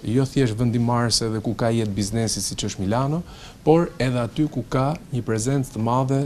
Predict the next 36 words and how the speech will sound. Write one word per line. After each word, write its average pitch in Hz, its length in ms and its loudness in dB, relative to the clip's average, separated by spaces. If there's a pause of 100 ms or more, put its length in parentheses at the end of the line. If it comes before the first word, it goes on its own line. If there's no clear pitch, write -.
(120)
të 123 140 0 (400)
shqiptarëve. 90 580 -2 (400)
E 123 160 4
fundit, 185 460 6
po 160 100 6
jo 160 60 4 (180)
më 135 160 2
pak 131 160 2
e 131 80 0
rëndësishme, 165 540 0 (320)
këtu 170 240 4
në 151 80 6
Milano 151 400 6 (100)
ne 143 160 2
nuk 147 240 2
kemi 147 240 4
të 120 80 -2
bëjmë 131 240 0
thjesht 135 240 2
me 127 140 2
një 123 80 -4
konsullat 120 580 0
të 120 80 -2
Shqipërisë 120 640 0
dhe - 20 -6
të - 140 -10
Kosovës, 98 420 -2
me 107 140 -4
një 107 80 -6
konsullat 104 400 -2
përbashkët. - 580 -6 (300)
Kjo 151 160 6
është - 80 2
shtëpia 151 420 2 (160)
e 135 140 2 (400)
shqiptarëve. 87 680 -2